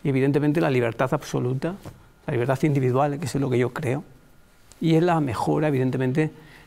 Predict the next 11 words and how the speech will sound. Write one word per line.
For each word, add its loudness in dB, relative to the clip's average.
de 4
los 6
servicios 2
sociales, -2
pero 0
con 2
una 6
visión 2
de 4
nueva 2
gestión, -6